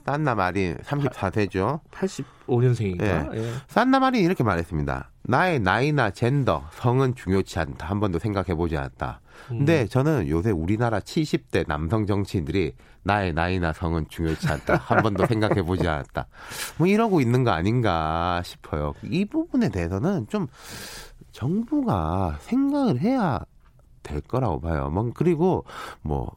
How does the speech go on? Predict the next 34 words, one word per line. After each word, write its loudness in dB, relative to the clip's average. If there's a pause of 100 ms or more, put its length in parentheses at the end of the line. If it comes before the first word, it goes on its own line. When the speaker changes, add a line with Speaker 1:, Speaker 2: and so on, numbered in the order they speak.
(200)
Speaker 1:
자, -4
청문회가 4
있는 2
이런 2
내각이라든지 0
총리는 2
좀 2
운신의 2
폭이 -2
좁을 -2
수 -2
있지만은 0
Speaker 2:
네. 2
Speaker 1:
청와대 4
개편도 2
뭐 2 (280)
어쨌든 0
이어질 2
것으로 2
보는데, 0
거긴 2
조금 -2
쉽지 -2
않습니까? 2
사람 0
쓰기가. 0
Speaker 2:
그렇죠. 2 (140)
네. -2
Speaker 1:
그쪽에서라도 2
조금 -2
혁신적인 0
사람들을 0
썼으면 -2
좋겠어요. -6